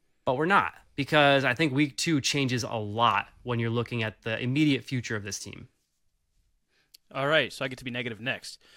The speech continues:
Speaker 2: Um, to <laughs> answer, <laughs> uh, the original question, is week one or week two the bigger indicator of what is to come for the Lions? I'm gonna cheat and say that I think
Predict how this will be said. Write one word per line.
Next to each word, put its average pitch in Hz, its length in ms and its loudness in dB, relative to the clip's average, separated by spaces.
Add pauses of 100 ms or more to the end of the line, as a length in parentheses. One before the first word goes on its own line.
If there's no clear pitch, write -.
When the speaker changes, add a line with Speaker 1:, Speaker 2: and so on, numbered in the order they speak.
(240)
Speaker 2:
Um, 127 320 -6 (220)
to - 200 -8
<laughs> - 0 -
answer, 226 540 -2 (220)
<laughs> - 380 -2 (440)
uh, 147 200 2
the 143 160 -2
original 143 340 -4
question, 120 560 -4 (320)
is 117 160 -8
week 147 260 -12
one 147 240 -4
or 135 100 -6
week 123 320 -10
two 117 600 -12 (340)
the 117 140 -16
bigger 139 420 -6
indicator 127 600 -6
of 107 100 -12
what 117 160 -6
is 117 120 -8
to 120 120 -14
come 120 200 -12
for - 120 -20
the 113 100 -10
Lions? 120 580 -12 (320)
I'm 185 120 -10
gonna 214 180 -6
cheat - 480 -8 (380)
and 139 160 -10
say 151 280 0
that 139 140 -2
I 135 80 -2
think 156 220 -14